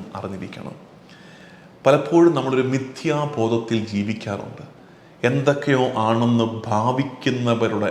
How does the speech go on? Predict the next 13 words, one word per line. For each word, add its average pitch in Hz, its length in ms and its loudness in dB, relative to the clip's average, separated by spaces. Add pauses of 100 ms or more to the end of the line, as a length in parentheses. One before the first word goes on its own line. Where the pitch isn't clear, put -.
ലോകത്ത്, 98 540 -4 (800)
നമ്മളല്ലാത്തത് 127 1120 2 (440)
നമ്മൾ 113 220 0 (200)
നടിക്കാൻ 135 600 -2
ശ്രമിക്കുന്ന 113 640 -4 (120)
ഒരു 104 240 -6
കാലത്ത്, 98 440 -4 (720)
സ്നാപക 110 480 0 (140)
യോഹന്നാൻ 107 500 -4 (140)
നമ്മുടെ 104 400 -4
മുമ്പിൽ 104 320 -2
മാതൃകയും 113 760 0 (400)
വെല്ലുവിളിയുമാണ്. 101 920 -4